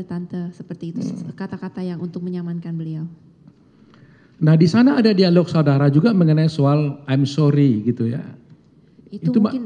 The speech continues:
Speaker 1: saya yang ngomong, "I'm sorry for your loss." Itu artinya saya ikut berbela sungkawa kalau di bahasa
Speaker 2: Hmm.
Speaker 1: Inggris.
Speaker 2: Oh, "I'm sorry."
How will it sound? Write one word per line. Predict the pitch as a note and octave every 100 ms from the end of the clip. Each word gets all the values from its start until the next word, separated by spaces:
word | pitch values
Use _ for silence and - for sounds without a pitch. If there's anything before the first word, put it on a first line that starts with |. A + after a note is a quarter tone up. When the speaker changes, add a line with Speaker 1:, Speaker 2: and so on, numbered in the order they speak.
| G#3+
Speaker 1:
saya | A3+ G#3 A3
yang | A3 G3+
ngomong, | F#3+ F#3+ F3+
"I'm | F#3+ F#3+
sorry | F#3+ F#3
for | F#3 F3+
your | F3+
loss." | F3 E3+ -
Itu | G3 F#3+
artinya | F3+ F#3 F3+ F#3+
saya | F#3 - F#3
ikut | F3+ G3+ -
berbela | F3+ F3+ F3 E3+
sungkawa | F3+ E3 D#3+ D#3+ D#3 -
kalau | E3 E3
di | E3 E3+
bahasa | E3 D#3+
Speaker 2:
Hmm. | - E3
Speaker 1:
Inggris. | - F3 _ _ _ G#2+
Speaker 2:
Oh, | G2+ G2 F#2 -
"I'm | B2 A#2+ A#2+
sorry." | C3 B2 B2